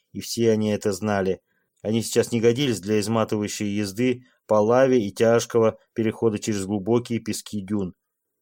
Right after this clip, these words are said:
Харбин поднялся, подобрал свой револьвер, обтер с него песок и сунул в кобуру.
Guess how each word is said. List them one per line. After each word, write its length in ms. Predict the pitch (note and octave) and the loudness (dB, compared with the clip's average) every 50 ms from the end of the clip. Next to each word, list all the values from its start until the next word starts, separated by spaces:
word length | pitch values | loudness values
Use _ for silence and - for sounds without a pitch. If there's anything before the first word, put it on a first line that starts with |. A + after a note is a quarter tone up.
| _ _ _ | _ _ _
Харбин 380 | _ - A2 G#2+ G2+ G2+ G2 F#2+ | _ -2 0 0 0 -2 -6 -2
поднялся, 640 | G2+ G2+ F#2+ F2 G2+ A2 A#2 A#2+ A#2 - A#2 G#2+ - _ _ _ _ _ | -2 -2 -2 -2 -2 -2 -2 -2 -2 -4 -6 -6 -8 _ _ _ _ _
подобрал 400 | - A#2+ B2 C#3 C3 C3+ C#3 B2 | 0 4 4 4 4 4 2 2
свой 200 | - - A2 G#2 | 2 2 0 2
револьвер, 640 | G#2 G#2+ G#2 G#2+ G#2+ G#2 A2 B2 C3+ C#3 B2 A#2+ - _ _ | 2 2 2 2 2 2 2 2 2 2 0 -4 -12 _ _
обтер 380 | - G#2 G2+ - - D3 D3+ B2+ | -6 -6 -6 0 2 2 2 2
с 80 | - - | 0 -2
него 180 | C#3 C3+ C3 | 0 0 0
песок 420 | - C3 A#2+ - - C3+ B2+ B2+ A2+ | 0 -2 -4 0 0 -2 0 -2 -4
и 40 | |
сунул 400 | G2 - - A2+ G#2+ G#2+ G2+ G2 | -8 -6 -4 -4 -2 -2 -4 -4
в 80 | F2+ - | -8 -8
кобуру. 480 | - G#2 F#2 G#2 G2+ G2+ F#2+ F2 - | -8 -6 -4 -2 -2 -2 -2 -4 -6